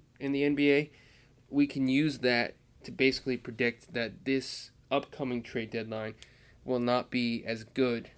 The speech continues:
as, um, you know, just previous years. You know, the offseason is where you see the big moves happening. Because during a trade deadline, teams are not looking to blow it up,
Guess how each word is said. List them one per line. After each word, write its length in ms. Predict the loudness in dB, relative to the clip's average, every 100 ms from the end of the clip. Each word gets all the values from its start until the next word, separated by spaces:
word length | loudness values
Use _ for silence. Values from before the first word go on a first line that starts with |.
| _ _ _ _ _ -10
as, 560 | -6 -6 -6 -10 -14 -14
um, 400 | -16 -16 -18 -20 -20 _ _ _ _
you 180 | -10 -8
know, 280 | -8 -10 -16 -20 _ _ _ _ _ _ _
just 260 | -4 -4 -2
previous 420 | -2 0 -4 -6
years. 380 | -6 -6 -12 -12
You 100 | -8
know, 140 | -4
the 80 | 0
offseason 580 | 2 2 0 -6 -2 -4
is 160 | -4 -6
where 560 | -2 0 0 0 -4 -8
you 180 | -8
see 220 | -6 -4 -4
the 100 | -2
big 220 | -6 -2
moves 320 | -2 -2 -4
happening. 400 | -6 -6 -8 -18 -18 -10
Because 360 | -6 0 0 0
during 760 | 4 8 10 8 6 2 -2 -12 _ _ _ _ -12
a 100 | -10
trade 320 | -2 0 2
deadline, 400 | 0 0 -2 -4
teams 680 | -2 0 2 0 -4 -10 -14 -20 -20 -20 -20 _ -8
are 100 | -2
not 220 | 0 2
looking 320 | 0 0 -4
to 100 | -4
blow 300 | -4 0 0
it 80 | 0
up, 260 | -4 -8